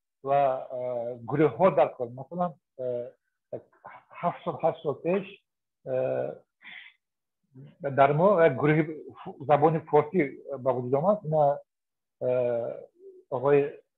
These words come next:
داریوش رجبیان، اه، محرر، اه، رادیوی تلویزیون بی بی سی حاضر کار می‌کنن، اه، آقای ظفر عبدالله، آقای اس-،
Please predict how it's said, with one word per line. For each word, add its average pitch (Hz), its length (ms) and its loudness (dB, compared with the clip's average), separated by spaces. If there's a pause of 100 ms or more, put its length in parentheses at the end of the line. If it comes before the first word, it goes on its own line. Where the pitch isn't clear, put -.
(160)
داریوش 147 320 6 (300)
رجبیان، 139 540 4
اه، 135 580 -2
محرر، 139 640 -2 (520)
اه، 135 800 -6
رادیوی 151 640 4 (720)
تلویزیون 151 400 -2
بی 143 200 0
بی 139 200 -6
سی 165 340 -4
حاضر 131 160 -2
کار 139 220 -2
می‌کنن، 156 500 -2 (120)
اه، 127 60 -4
آقای 131 640 -2 (340)
ظفر 139 240 2
عبدالله، 127 720 0
آقای 131 320 0
اس-، - 1200 -20